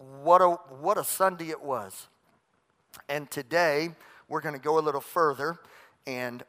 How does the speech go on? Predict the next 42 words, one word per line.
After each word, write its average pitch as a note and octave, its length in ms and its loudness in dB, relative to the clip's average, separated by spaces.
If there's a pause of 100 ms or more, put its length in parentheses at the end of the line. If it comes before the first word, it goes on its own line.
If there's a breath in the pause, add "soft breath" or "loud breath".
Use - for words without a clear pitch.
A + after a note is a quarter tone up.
and B2+ 180 -10
we're D#3 140 -2
gonna D3 260 -2 (380 soft breath)
include E3 500 -2
everybody G3 460 8
in E3+ 80 -2
that D#3+ 220 -4
picture F#3+ 340 -4
today. A#2+ 340 -6
Last D#3+ 420 6
week, F3+ 240 0
we E3+ 120 -4
just E3 180 -8
kinda F3 220 0
focused F#3+ 520 2
on E3+ 220 2
the, D3+ 140 2 (300 soft breath)
the, D3+ 200 2
the, C#3 220 -6
the D3+ 120 -4
adult E3 380 4
male E3 380 4
and D#3 100 -2
the D3 120 -2
adult D#3+ 340 2
female, E3+ 560 -2
the D3+ 80 -4
mom D#3 400 4
and C#3 100 -8
the C3 60 -8
dad, D3+ 440 2
the C#3 100 -6
husband C#3+ 360 0
and A#2 80 -12
the A2+ 60 -12
wife. A#2+ 340 2
That's D#3+ 220 -2
what E3 120 -8
we C#3 80 -14
focused - 460 -4
on, A2 160 -8
husband, D#3+ 540 -4